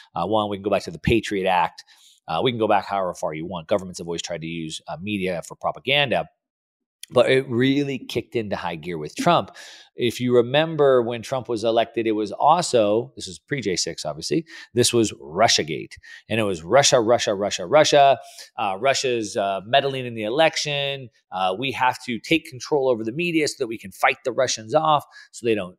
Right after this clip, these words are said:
um, so they, they don't take over our media and, and, uh, overturn our democracy, so to speak.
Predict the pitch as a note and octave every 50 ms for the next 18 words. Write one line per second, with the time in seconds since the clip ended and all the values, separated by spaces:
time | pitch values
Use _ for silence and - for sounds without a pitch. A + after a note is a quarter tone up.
0 | - F#2 E2 D2+ C#2 C#2 C#2 - _ _ _ _ _ _ _ _ - G#2+ G#2 G2+
1 | G2 G2+ - _ A2+ A2 G2+ G2+ G2 - D3 D3 B2+ C3 A2+ A2+ G#2 G#2 C#3+ E3+
2 | E3 D#3 D3+ D3 C#3 B2+ G#2+ F#2 F2 F2 - _ F#2+ F2+ E2 D#2+ D#2+ D#2+ D2+ C2+
3 | C2 - - - _ _ _ _ _ _ - C#3+ C#3+ C3 C3 B2 - - - C3+
4 | C#3 C#3 C3+ C3 B2+ A#2+ A2+ G#2+ A2 C#3 D3 D3 - - C#3 B2+ - C#3+ C#3 C3
5 | A#2+ - A2+ G#2+ G2+ - - A2 G2 G2+ -